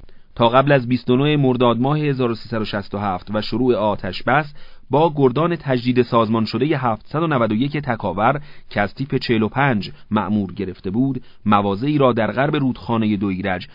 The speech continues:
در منطقهٔ شرهانی اشغال نماید. هرچند این اقدام قبل از شروع آتش بس صورت پذیرفت،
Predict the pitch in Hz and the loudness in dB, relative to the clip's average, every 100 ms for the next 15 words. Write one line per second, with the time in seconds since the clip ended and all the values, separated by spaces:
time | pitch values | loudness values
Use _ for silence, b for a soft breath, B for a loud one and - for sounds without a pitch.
0 | - 104 104 104 101 98 160 175 143 107 | -4 0 2 0 -2 -6 -2 0 2 2
1 | 98 92 95 101 - 107 - 135 92 87 | 0 -4 -4 -4 -6 -8 0 2 2 -4
2 | 85 87 - - - - - _ - b | -10 -10 -12 -16 -20 -20 -20 _ -20 b
3 | b b - 190 - 156 123 123 120 110 | b b 2 2 4 2 2 0 0 0
4 | 110 107 95 b b 139 170 156 147 123 | 2 2 2 b b 4 4 2 2 2
5 | 117 110 110 110 101 - 175 - 135 104 | 2 2 0 -2 -2 0 0 0 -2 -2
6 | - 90 82 107 147 147 | -4 -8 -2 -2 -2 -4